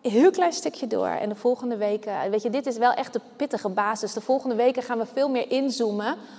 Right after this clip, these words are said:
op, eh, op het, nou ja, ik ga jullie nu, neem jullie nu nog even mee in de naam J H W H, Yahweh. Wie is die J H W H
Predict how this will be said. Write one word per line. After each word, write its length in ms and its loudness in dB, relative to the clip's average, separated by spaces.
op, 360 4
eh, 340 -6
op 220 0
het, 200 -6
nou 180 -4
ja, 120 0
ik 160 -2
ga 160 2
jullie 160 2
nu, 120 2
neem 160 2
jullie 180 2
nu 180 2
nog 120 0
even 260 0
mee 260 4
in 100 2
de 60 2
naam 360 -2
J 200 2
H 180 -4
W 60 -4
H, 380 0
Yahweh. 540 2
Wie 360 -2
is 220 -6
die 160 -2
J 220 4
H 180 0
W 200 2
H 240 -4